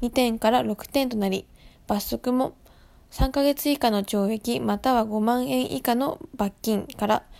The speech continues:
一年以下の懲役または三十万円以下の罰金に引き上げられるようです。携帯電話の使用などが原因の交通事故は、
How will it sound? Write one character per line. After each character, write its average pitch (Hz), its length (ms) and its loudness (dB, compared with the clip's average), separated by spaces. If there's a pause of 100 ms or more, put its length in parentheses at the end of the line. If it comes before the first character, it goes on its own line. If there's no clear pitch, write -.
(200)
一 240 240 -4
年 277 260 0
以 262 80 -4
下 226 160 2
の 262 260 -2 (420)
懲 208 200 2
役 196 340 -2 (360)
ま 214 120 0
た 277 140 2
は 240 140 2
三 254 320 0
十 285 180 0
万 277 240 -2
円 277 160 0
以 262 60 -8
下 254 120 0
の 262 140 0
罰 226 260 -4
金 - 300 -2 (160)
に 240 120 -2
引 226 60 -2
き - 160 -4
上 214 100 0
げ 214 60 0
ら 208 100 2
れ 208 100 2
る 208 100 -2
よ 202 120 2
う 196 60 0
で 185 140 0
す。 - 180 -2 (1800)
携 277 240 0
帯 294 200 6
電 302 200 4
話 240 100 2
の 220 220 2
使 226 200 -2
用 240 160 4
な 247 160 2
ど 226 120 -2
が 226 240 2
原 214 180 2
因 208 180 2
の 208 80 0
交 208 220 0
通 220 200 -2
事 208 140 -2
故 190 140 0
は、 214 160 4